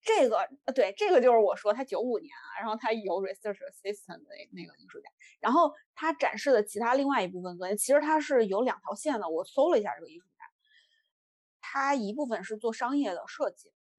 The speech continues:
business design 啊，就是他展示的那些在那个架子上，半圆形旁边有个架子，上面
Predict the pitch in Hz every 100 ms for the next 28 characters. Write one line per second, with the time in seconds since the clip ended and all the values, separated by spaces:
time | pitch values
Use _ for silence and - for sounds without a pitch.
0 | _ - 214 202 208 - 202 190 226 202
1 | 170 170 190 185 214 - - - 196 185
2 | 180 180 185 175 - _ _ _ _ _
3 | 208 190 202 226 180 160 190 - 226 190
4 | 196 180 185 196 185 196 190 160 190 254
5 | 208 - - 190